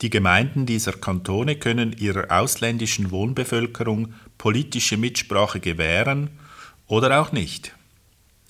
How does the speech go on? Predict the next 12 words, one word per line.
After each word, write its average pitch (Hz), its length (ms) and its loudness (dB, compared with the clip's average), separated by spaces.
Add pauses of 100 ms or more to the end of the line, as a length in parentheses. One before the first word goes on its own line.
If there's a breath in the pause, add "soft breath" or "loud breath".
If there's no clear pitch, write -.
(320 loud breath)
In 117 160 -2
der 101 100 6
ganzen 120 400 2
Schweiz 104 420 2
können 117 320 0
Ausländerinnen 120 840 0
und 101 240 -6
Ausländer 110 560 0
Petitionen 95 920 -4
lancieren 123 840 0
oder 104 360 -4
unterzeichnen. 82 1080 -4